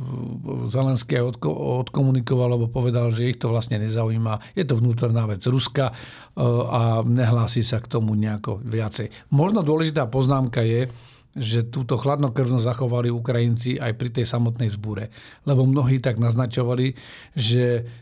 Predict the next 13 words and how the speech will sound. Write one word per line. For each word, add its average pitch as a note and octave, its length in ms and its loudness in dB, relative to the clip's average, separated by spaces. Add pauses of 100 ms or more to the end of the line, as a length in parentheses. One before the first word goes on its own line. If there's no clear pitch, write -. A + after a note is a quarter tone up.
že A2+ 240 0
rýchlo, C#3+ 400 2
aby B2+ 160 2
zaútočili. D#3 720 2 (800)
Bola F3 240 4
by D#3+ 80 -2
to B2 160 0
pasca, D3+ 400 2
ale C3 80 4
Ukrajinci B2+ 480 4
sa A2+ 160 2
nedali A#2 320 4
nalákať. G#2+ 640 0